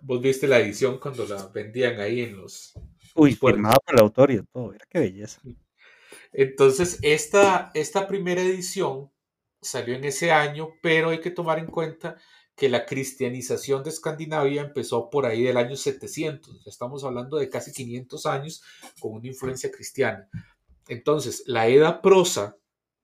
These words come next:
Speaker 1: de Snorri contiene mucha cristianización o mucho matiz cristiano, este, con cosas como, por ejemplo, que en el prólogo de la Edda,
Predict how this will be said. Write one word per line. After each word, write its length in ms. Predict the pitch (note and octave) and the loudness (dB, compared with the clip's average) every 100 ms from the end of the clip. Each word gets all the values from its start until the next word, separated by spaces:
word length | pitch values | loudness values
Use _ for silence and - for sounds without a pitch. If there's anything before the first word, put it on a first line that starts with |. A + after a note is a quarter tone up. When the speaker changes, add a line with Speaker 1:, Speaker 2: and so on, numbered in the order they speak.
| _ _ _ _ _ _ _ _ _ _ _ _ | _ _ _ _ _ _ _ _ _ _ _ _
Speaker 1:
de 160 | A#2 A#2 | -8 -8
Snorri 480 | C3 E3+ E3+ C3 - | -2 4 4 4 -2
contiene 800 | A2+ A2 C3+ C3+ C#3 D#3 - _ | -6 -4 -4 -2 -2 -4 -6 _
mucha 520 | D3 E3+ F3 F#3 F#3 | -6 -4 -2 -4 -6
cristianización 1400 | E3 D3+ C#3+ - C#3+ C3 A#2+ B2 A#2+ B2 A2 - D#3+ C#3 A2+ | -6 -4 -6 -10 -8 -4 -4 -4 -10 -10 -10 -8 -6 -6 -8
o 80 | A2 | -16
mucho 600 | A#2+ B2 - D3+ B2+ - - - _ - | -14 -14 -4 0 0 -2 -14 -20 _ -6
matiz 440 | A#2+ - C3 - | -6 -4 -6 -6
cristiano, 640 | D#3+ E3+ F#3+ D#3 B2+ F#3 - _ _ _ - | -10 -6 2 2 2 -8 -16 _ _ _ -2
este, 880 | B2+ A#2 A2+ - - A#2 A2 G#2+ - | 2 2 0 -8 -4 -2 0 -4 -2
con 400 | A#2 A2 G#2+ - | 0 0 -2 -2
cosas 340 | C3 B2+ C#3 | -2 0 -4
como, 240 | D#3 C#3+ | -4 -4
por 160 | C3+ A#2 | 0 0
ejemplo, 380 | A#2 A#2 B2+ C#3+ | 0 -4 -4 -2
que 140 | C3+ | -2
en 100 | A2+ | -2
el 160 | G2+ - | -6 -6
prólogo 560 | B2+ B2+ C3+ D3 D#3 | -2 0 0 2 2
de 60 | D3 | 4
la 180 | B2+ A#2+ | 2 0
Edda, 360 | B2+ C#3 - | 0 -2 -8